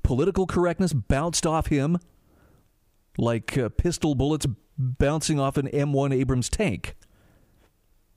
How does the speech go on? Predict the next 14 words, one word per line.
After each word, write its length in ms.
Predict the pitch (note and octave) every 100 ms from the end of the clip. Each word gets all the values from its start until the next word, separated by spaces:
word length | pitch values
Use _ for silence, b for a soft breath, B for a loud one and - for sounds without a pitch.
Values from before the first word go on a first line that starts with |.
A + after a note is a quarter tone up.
| _ _ -
And 120 | B2
this 140 | F3+ G#3
infuriated 920 | F#3 - - F#3 A3 G#3+ F3 C3 B2
his 140 | B2+
critics. 400 | - D3 F#2+ -
They 100 | D#3
could 360 | - - C4 G3
not 180 | F#3+ E3
make 220 | C#3+ C#3
him 120 | C#3
afraid. 360 | B2+ G3+ C#3+ G2
They 100 | A2
could 360 | - - A#3+
not 240 | F#3 E3